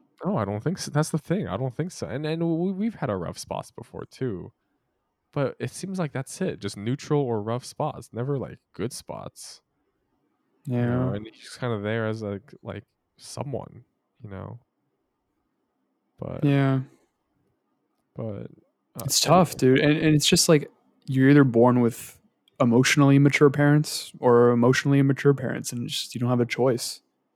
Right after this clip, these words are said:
Speaker 1: Hmm.
Speaker 2: You don't have a choice. And, like, I mean, both you and I got emotionally immature, if we're being completely honest.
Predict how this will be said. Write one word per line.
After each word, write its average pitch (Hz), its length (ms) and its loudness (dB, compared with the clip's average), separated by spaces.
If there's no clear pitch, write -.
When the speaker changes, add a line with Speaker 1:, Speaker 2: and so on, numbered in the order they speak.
Speaker 1:
Hmm. 107 320 -16
Speaker 2:
You 131 60 -4
don't 131 140 4
have 147 80 6
a 143 60 4
choice. 151 420 4
And, 127 160 0
like, 123 220 -6
I 127 80 0
mean, 120 220 2
both 117 280 2
you 123 140 2
and 123 80 0
I 123 140 0
got 123 260 -4
emotionally 127 480 4
immature, 120 420 2
if 123 80 -4
we're 120 80 0
being 117 200 -4
completely 120 320 -8
honest. 117 560 -8